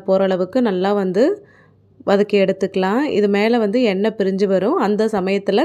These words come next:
கனவா மீனை சேர்த்துக்கலாம். நல்லா கலந்து விட்டுட்டு இது அப்படியே நல்லா வெந்துட்டுருக்கட்டும்.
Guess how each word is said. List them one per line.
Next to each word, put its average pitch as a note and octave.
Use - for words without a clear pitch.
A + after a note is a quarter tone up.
கனவா G3
மீனை F#3
சேர்த்துக்கலாம். E3+
நல்லா A3
கலந்து G#3+
விட்டுட்டு G3+
இது G3+
அப்படியே G#3
நல்லா G3
வெந்துட்டுருக்கட்டும். F#3+